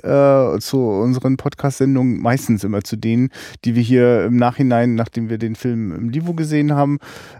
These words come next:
aufnehmen. Zum einen, weil wir, glaub ich, sehr intensiv das Kinoerlebnis präsent haben. Das ist nochmal was anderes, logischerweise, als wenn wir es auf dem Fernseher geschaut haben. Und weil du vollgepumpt bist mit,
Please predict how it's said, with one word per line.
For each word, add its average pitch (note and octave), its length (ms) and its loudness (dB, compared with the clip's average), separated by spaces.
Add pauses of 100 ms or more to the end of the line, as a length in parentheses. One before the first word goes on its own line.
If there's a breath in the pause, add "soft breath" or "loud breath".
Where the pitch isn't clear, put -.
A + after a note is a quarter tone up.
aufnehmen. C3+ 640 4
Zum C3 200 2
einen, C3+ 320 4
weil B2+ 260 2
wir, B2 320 4
glaub B2 200 2
ich, A#2+ 80 -2
sehr C3 140 2
intensiv B2+ 520 2
das - 160 -2
Kinoerlebnis D#3+ 760 2
präsent C#3+ 580 0
haben. F#3 440 2
Das - 100 -20
ist - 80 -6
nochmal C#3+ 160 4
was A#2+ 120 0
anderes, C3+ 340 0
logischerweise, B2+ 560 0
als G#2+ 160 -2
wenn B2+ 80 -4
wir A2 60 -6
es - 60 -10
auf A2 120 -6
dem A2+ 80 -12
Fernseher D3 280 0
geschaut D3 360 -4
haben. D3 260 -2 (640 loud breath)
Und E3+ 520 2
weil E3+ 220 2
du F3+ 400 4
vollgepumpt C#3+ 720 0
bist - 240 -6
mit, - 320 -6